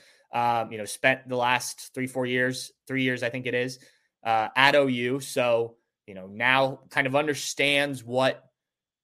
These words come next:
Ohio State means to people in Ohio. And I think that's important. Um, and,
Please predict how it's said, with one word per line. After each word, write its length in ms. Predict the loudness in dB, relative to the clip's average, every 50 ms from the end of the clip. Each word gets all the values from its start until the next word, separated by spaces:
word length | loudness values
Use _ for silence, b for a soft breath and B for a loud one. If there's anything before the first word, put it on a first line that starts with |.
| _ _
Ohio 360 | -10 -4 0 2 2 4 2 0
State 440 | -4 -6 -4 -2 -2 -2 -4 -6
means 600 | -10 -8 -6 -4 -4 -4 -4 -6 -8 -8 -10 -12
to 540 | -12 -10 -8 -8 -6 -6 -6 -8 -8 -10 -12 -16 _ _ _ _ _ _ _ _ _ _ _ _
people 380 | -12 -12 -8 -4 -4 -4 -4 -4
in 160 | -4 -4 -2
Ohio. 680 | -4 -4 -4 -4 -2 -2 0 0 -2 -2 -4 -6 -8 -12 _
And 120 | -10 -8 -8
I 60 | -6
think 200 | -8 -8 -8 -4
that's 220 | -4 -4 -4 -6
important. 420 | -10 -12 -10 -10 -8 -8 -10 -12 -16 _ _ _ _ _ _ _ _ _
Um, 400 | -12 -12 -10 -10 -12 -12 -14 -16 _ _ _ _ _ _
and, 420 | 2 4 4 4 2 0 -2 -6